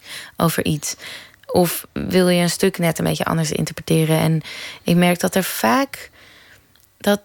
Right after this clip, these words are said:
er snel een soort intimidatie is of zo. Maar ook dat begint beter te gaan, hoor. Dat was dat, ik heb ook het idee dat dat,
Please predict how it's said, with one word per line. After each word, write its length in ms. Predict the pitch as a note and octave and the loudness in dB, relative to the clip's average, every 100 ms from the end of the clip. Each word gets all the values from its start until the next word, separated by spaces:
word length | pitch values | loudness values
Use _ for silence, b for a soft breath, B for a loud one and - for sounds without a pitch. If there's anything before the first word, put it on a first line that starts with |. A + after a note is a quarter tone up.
| G#3+ | -2
er 100 | G3+ | -2
snel 360 | - A3+ C4 | 0 2 4
een 60 | A3 | 2
soort 200 | G#3+ G#3 | 0 -2
intimidatie 840 | G#3 F3+ E3+ G#3+ C#4 E4 - - | -4 -2 -2 -2 -2 -2 -2 -2
is 280 | - F3+ - | 0 0 -4
of 60 | |
zo. 200 | - F3+ | -2 2
Maar 220 | F3+ G#3+ - | 4 2 0
ook 260 | - - - | -2 -2 0
dat 180 | D#4 | -2
begint 380 | - - F3+ E3 - | 0 -4 -4 -6 -6
beter 360 | D#3+ D3 - | -4 -4 -4
te 100 | D3+ | -8
gaan, 260 | D3 C#3+ D3 | -4 -2 0
hoor. 160 | F#3 | 2
Dat 160 | G#3 G3+ | 2 2
was 160 | G#3+ G3+ | 0 0
dat, 360 | G#3+ G#3 - | -2 -2 -6
ik 220 | - - - | -2 -4 -4
heb 140 | A3+ | -2
ook 120 | A3+ | -2
het 100 | G#3+ | 0
idee 220 | G3+ F#3 | 0 2
dat 120 | F3+ E3+ | 0 -2
dat, 240 | F3+ - | -4 -6